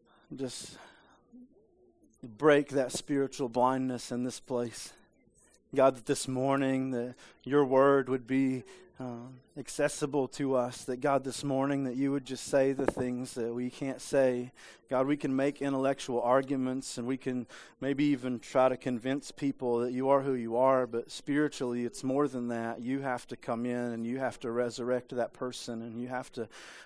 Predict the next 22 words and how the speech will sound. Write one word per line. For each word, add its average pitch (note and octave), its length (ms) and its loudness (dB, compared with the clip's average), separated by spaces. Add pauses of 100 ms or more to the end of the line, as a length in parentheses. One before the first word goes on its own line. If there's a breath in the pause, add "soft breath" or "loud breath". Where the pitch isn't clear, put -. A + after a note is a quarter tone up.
(100)
break B2 320 6
spiritual C3+ 560 0
blindness B2+ 540 0
to C3 80 -6
do B2+ 180 -2
it. A#2+ 80 -6
God, C3 160 0
we D3 100 -4
believe C3+ 460 0
that B2 140 -6
the B2 80 -4
enemy C3 340 0
is A2+ 160 -4
nothing C3 520 -2
compared B2+ 420 -4
to - 120 -14
you. C3 120 -4
You've B2+ 120 -2
already C3 280 0
defeated C3 580 -4
him, C3 240 -2
that, A#2 140 -8